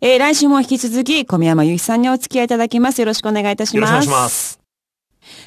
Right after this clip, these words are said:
Speaker 1: 毎週金曜日夜八時からお送りしているこの番組、アウティングレディオ週末何するでは、毎月マンスリーゲストを迎えて、一週目に前半、二週目には後半を、そして三週目、四週目にはそのリピート放送をしていきたいと思います。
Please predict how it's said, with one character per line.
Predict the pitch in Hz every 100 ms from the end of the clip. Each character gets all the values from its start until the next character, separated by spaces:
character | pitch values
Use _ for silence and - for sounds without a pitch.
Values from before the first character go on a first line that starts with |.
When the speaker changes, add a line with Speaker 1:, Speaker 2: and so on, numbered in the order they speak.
| -
Speaker 1:
毎 | 277 349
週 | 339 330
金 | - 294
曜 | 285
日 | 208
夜 | 220 202
八 | 190 330
時 | 415
か | 285
ら | 214
お | 190
送 | 190
り |
し | 175
て | 175
い | 180
る | 262
こ | 185
の | 160
番 | 156 139
組、 | 139 165 -
ア | 175 254
ウ |
テ | 269
ィ | 254
ン |
グ | 226
レ | 220
デ | 160
ィ |
オ | 123
週 | - 285 302
末 | 233
何 | 247 330
す | - 185
る |
で | 165
は、 | 139 185 330 - - -
毎 | 247 277
月 | - 277
マ | 254
ン | 262
ス | 254
リ | 247
ー |
ゲ | 247
ス | -
ト | 208
を |
迎 | 185 185 185
え |
て、 | 185 202 - -
一 | 220
週 | 214 294 294
目 | 302
に | 302 175
前 | 156
半、 | 147 151 139
二 | 165
週 | - 202
目 | 202
に | 180
は | 196
後 | 202 226
半 | 208 208 220
を、 | -
そ | -
し | 196
て | 170
三 | 247 285
週 | 320 311
目、 | 311 -
四 | 247 269
週 | 277
目 | 269 262
に | 233
は | 277 277
そ | 233
の | 196
リ | 180
ピ | 247 370
ー |
ト | 381
放 | 381 370
送 | 294 294
を | 330
し | -
て | 170
い |
き | -
た | 131
い |
と | 127
思 | 90
い |
ま | 98
す。 | 170 -